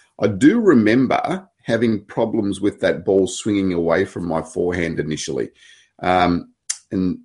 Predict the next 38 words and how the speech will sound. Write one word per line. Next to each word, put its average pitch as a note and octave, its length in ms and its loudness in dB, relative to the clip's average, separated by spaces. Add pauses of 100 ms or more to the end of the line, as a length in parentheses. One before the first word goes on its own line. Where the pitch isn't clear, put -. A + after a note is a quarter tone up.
(140)
uh, F#2 200 -4
it G#2 80 0
was F#2+ 120 0
a G#2 60 4
long D#3+ 240 4
time F3 280 2
ago, F#2+ 240 4
Jeff, E2+ 300 2
a - 20 0
long, D3 280 2
long C#3+ 200 4
time B2+ 280 0
ago, D#2 220 2
but E2+ 160 0
I F#2 120 4
do C3 260 2
remember A2 420 4
it. - 160 -4 (300)
So, A2+ 440 6
um, G#2+ 260 2
yeah, A2 180 6
so B2 320 2
I B2+ 60 2
think G#3+ 260 -4
you A2 140 4
are G#2 200 2
completely G2+ 520 -2
right. F2+ 320 0
It's - 180 -10
a F#2+ 40 -6
matter G#2 360 0
of, F2 100 -4 (540)
uh, F2+ 160 2
practice. - 640 -6
It's - 140 -16
a F#2+ 60 -10
matter F2 280 0
of E2 140 -4